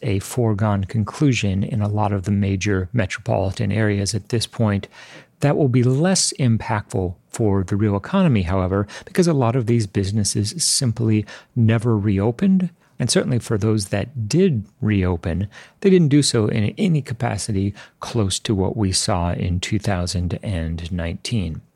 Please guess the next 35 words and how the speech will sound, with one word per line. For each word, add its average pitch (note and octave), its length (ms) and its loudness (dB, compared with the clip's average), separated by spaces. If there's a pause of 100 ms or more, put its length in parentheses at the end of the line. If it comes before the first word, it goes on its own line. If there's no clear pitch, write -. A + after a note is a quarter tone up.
(220)
The D#3 80 4
week F3 200 4
ahead D3+ 300 4
isn't - 260 -2
without E3 640 -2
data, F2+ 340 0
however. F2+ 540 -2 (260)
We G#2+ 140 4
do B2 240 2
have G#2+ 460 0
retail A#2 440 0
sales A2 600 0
on G2 320 0
Tuesday. A2 640 0 (360)
This D3 180 2
data A#2 240 2
is G#2+ 140 2
for B2+ 160 -2
the G#2 80 2
month G#2 280 2
of G#2+ 100 -2
October, G2 560 -2 (180)
and B2 200 0
with C3 160 0
the C#3 60 -2
consensus D3 680 -2
looking A#2+ 360 -2
for A2+ 320 -2
a G2 160 -2 (280)
half B2 320 -4
a D3 60 0
percent B2 540 -2 (180)
gain A#2 600 2
in G#2 180 0
consumption, G#2 840 -2